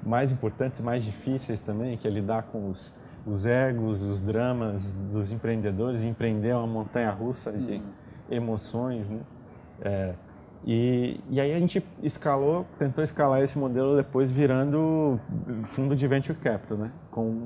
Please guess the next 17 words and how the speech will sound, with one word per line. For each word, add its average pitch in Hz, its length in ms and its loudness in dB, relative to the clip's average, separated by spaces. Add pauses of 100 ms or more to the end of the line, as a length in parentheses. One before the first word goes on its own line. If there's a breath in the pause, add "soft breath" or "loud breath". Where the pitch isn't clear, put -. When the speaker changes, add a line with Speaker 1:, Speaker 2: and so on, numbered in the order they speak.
Speaker 1:
com 113 140 -2
o - 20 -4
Criatec. 117 640 -2 (680 loud breath)
E 135 100 4
aí, 175 180 4 (120)
um 147 220 0
dado 135 320 4 (160)
super 160 380 2
interessante, 113 920 0 (140)
o - 80 -6
Criatec 131 400 2
nasceu 127 300 0
em 127 40 2
dois 120 160 2
mil 135 140 2
e - 20 -2
sete, 139 600 0